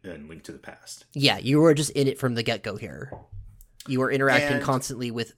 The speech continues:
Speaker 2: fantastical elements.
Speaker 1: Yeah.
Speaker 2: That, yeah.
Speaker 1: Okay. But,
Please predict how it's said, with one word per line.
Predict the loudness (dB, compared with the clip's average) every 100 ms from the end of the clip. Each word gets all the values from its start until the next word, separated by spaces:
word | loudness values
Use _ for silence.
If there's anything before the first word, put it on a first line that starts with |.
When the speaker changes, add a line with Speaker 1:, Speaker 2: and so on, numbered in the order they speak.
| -4
Speaker 2:
fantastical | -2 2 0 0 -6 -6
elements. | -6 -8 -8 -12 -14 -14 -12
Speaker 1:
Yeah. | -12 -14 -8
Speaker 2:
That, | -6 -6 -6 _ _
yeah. | -18 _ _ -20 -20 _ _ _ _ _ _ -4
Speaker 1:
Okay. | -4 -4 -14 _ _ _ _ _ _ _ _ _ _ _ _ _ _ _ _ _ _ _ _ _ -14
But, | -2 0 0 -6 -10